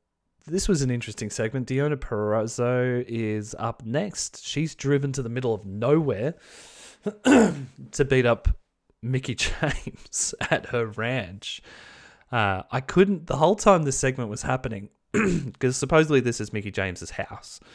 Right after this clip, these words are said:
And it could well be, but I just could not imagine Nick Aldis, who is Mickie James's husband, living on a ranch. You know, just imagine him walking around in his kind of Homelander gear,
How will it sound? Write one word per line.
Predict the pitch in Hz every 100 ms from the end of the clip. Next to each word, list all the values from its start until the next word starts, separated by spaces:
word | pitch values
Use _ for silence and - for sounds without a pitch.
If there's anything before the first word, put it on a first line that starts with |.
| - - - - -
And | 147
it | 190
could | - 269
well | 147 107
be, | 117 98 82
but | 123
I | 131
just | 131 135 -
could | - 147 135
not | 135 120 -
imagine | 117 123 107 110 101 95
Nick | 98 107
Aldis, | 104 101 98 - - 107
who | 110
is | 95 90
Mickie | 98 - 95
James's | 90 107 95 98 92 98 113 -
husband, | 123 120 - 87 95 _ _ _ _ _ _ _ _ -
living | 127 135 139
on | 135
a | 123
ranch. | 120 123 175 190 - - - -
You | 143
know, | 131
just | 151 135
imagine | 113 113 131 113
him | 107
walking | 117 127 120
around | 101 107 113
in | 107
his | 95 -
kind | 113 101
of | 87
Homelander | 98 104 120 117 117 117 110
gear, | - 117 120 117